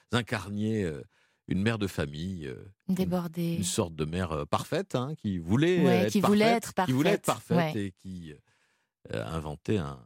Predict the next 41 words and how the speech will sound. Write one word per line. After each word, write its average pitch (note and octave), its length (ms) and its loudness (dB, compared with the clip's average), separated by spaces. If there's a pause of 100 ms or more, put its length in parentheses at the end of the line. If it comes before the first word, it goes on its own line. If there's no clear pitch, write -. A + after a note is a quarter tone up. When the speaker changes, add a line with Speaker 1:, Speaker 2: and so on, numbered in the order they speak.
(140)
Speaker 1:
un E2+ 60 -8
gros F2 180 0
mensonge, E2 500 -8
une D2 120 -8
grave E2 220 -2
maladie D#2 520 -2
pour, D2 260 -8
euh, C#2 240 -10
quoi, B1+ 140 -12
pour - 180 -20
se - 80 -20
faire C2+ 140 -10
remarquer, D2+ 400 -10
pour - 180 -14
Speaker 2:
Pour G3 140 2
se G3 120 0
faire, F#3 300 -2
oui, B3 320 4
enfin, F3 240 0
surtout F#3 360 -6
qui, F#3 260 -2
qui, E3+ 280 0 (500)
qui - 120 4
a F3+ 80 4
échoué A#3 540 4
à F#3+ 100 4
son F3 300 4
schéma F#3 400 2
parfait, G#3+ 500 -2 (400)
puisqu'elle F3+ 420 2
devient E3 380 4
transparente F3 600 0
pour, D#3+ 260 2
euh, D#3 180 4
pour - 160 -2
son E3+ 140 4
mari, D#3 380 4
pour E3+ 120 -2
ses D3+ 220 0
enfants, E3 600 2
euh, D#3+ 180 2